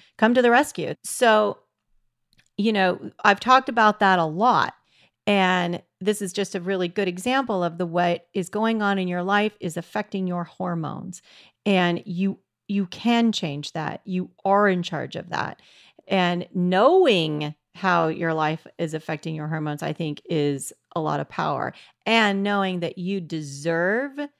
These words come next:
to feel good, to seek out what can help you feel good is ultimately the most important thing.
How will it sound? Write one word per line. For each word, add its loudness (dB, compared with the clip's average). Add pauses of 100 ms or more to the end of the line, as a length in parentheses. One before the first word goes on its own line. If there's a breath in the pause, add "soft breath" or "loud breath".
(320)
to -2
feel -2
good, -2 (420)
to 2
seek -4 (120)
out 0 (140)
what 0
can -6
help -4
you -10
feel -10
good -6 (520 soft breath)
is 2 (560)
ultimately -2
the -2
most -4
important -8
thing. -8